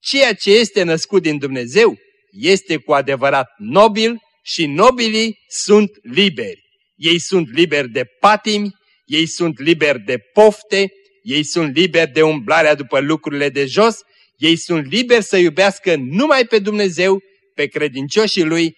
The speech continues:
și starea Lui de sfințenie. Următorul nume este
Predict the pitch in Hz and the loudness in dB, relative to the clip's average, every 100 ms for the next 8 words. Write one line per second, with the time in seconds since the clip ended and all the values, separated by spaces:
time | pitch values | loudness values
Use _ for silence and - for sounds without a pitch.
0 | _ - - 156 - - 247 208 175 156 | _ -12 -8 -8 -6 -2 2 2 2 0
1 | 147 143 143 143 139 175 143 101 180 - | -2 -6 -8 -10 -6 -4 -4 -6 -16 -20
2 | _ _ _ _ _ _ _ _ _ _ | _ _ _ _ _ _ _ _ _ _
3 | _ _ _ _ - 233 247 - 330 240 | _ _ _ _ -2 2 2 2 0 0
4 | 262 247 226 - 208 | 0 2 0 2 -2